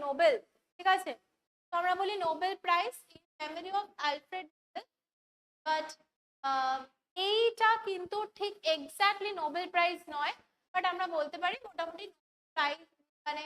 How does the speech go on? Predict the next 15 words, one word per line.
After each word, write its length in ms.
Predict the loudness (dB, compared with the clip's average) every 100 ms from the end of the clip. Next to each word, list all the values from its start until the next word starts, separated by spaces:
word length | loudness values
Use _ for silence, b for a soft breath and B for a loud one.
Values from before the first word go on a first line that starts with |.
| -12 _ _ -2
অ্যালফ্রেড 420 | 0 0 -4 -8 -6
নোবেলের 340 | -8 -6 -6 -6 -8
মেমোরিতে 420 | -8 -8 -8 -10
এটা 120 | -10 -6
দেওয়া 140 | -4 -4
হয়, 120 | -6
এটা 120 | -6 -6 -4
বর্তমানে 380 | -6 -10 -16 _
নোবেল 220 | _ -14 -6
প্রাইজের 340 | -4 -4 -6 -14
মধ্যে 180 | -20 _ _ _ _ _ _
করা 180 | 0 0 0
হয়ে 160 | -4 -6 -6
থাকে, 220 | -4 -6 -6 _ _ _ 2
আগে 140 | 2